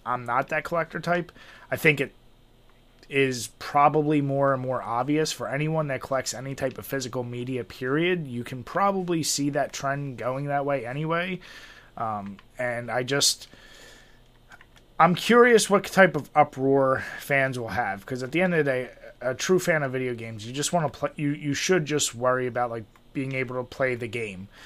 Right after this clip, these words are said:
Um, and I don't know, like, how it's actually going to affect sales, if at all, 'cause I feel like, you know, not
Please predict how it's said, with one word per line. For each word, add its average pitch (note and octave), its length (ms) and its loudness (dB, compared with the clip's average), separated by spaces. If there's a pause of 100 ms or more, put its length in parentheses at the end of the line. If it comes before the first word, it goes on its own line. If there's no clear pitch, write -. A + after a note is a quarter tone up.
(240)
Um, A2+ 400 -4
and A2+ 140 -8
I B2+ 80 2
don't C3+ 340 -2
know, C3 340 4
like, A#2+ 280 -6
how B2+ 300 2
it's B2+ 160 -2
actually C3 420 -2
going B2+ 300 -2
to B2+ 140 -6
affect - 340 -4
sales, B2 380 -2
if A2+ 140 -10
at A2+ 80 -8
all, C3+ 220 0
'cause C3 180 -6
I B2 80 -4
feel E3 240 2
like, D3+ 300 0 (560)
you A#2+ 80 -8
know, A2 200 -6
not B2 420 0